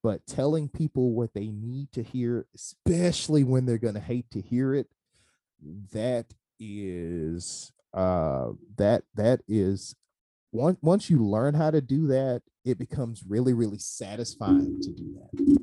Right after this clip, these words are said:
Uh, it becomes really, really satisfying to tell the truth to people and to worry less and less about their reactions.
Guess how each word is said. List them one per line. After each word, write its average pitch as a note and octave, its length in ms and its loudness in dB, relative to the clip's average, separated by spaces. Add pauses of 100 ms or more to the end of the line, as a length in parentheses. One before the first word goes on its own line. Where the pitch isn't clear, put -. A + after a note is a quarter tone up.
(200)
Uh, - 380 -20 (120)
it A#2+ 120 -10
becomes - 440 -2
really, A2+ 260 4
really G2+ 240 2
satisfying - 760 -6 (560)
to G2 160 0 (120)
tell A2+ 420 2
the G2 140 -4
truth - 480 0 (100)
to - 120 -20
people E2+ 580 -4
and F#2+ 300 -2
to G2 420 -2 (300)
worry G#2+ 520 2
less G#2 400 0
and F2 140 -4
less F#2+ 280 -4
about F#2+ 280 -4
their F#2 160 -4
reactions. G#2+ 880 -8